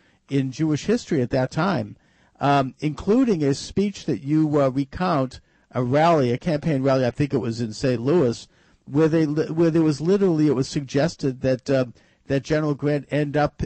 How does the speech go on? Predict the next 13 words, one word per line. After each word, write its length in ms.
in 160
the 120
same 300
way 160
that 160
Haman 380
ended 320
up 220
in 100
the 80
book 320
of 240
Esther, 540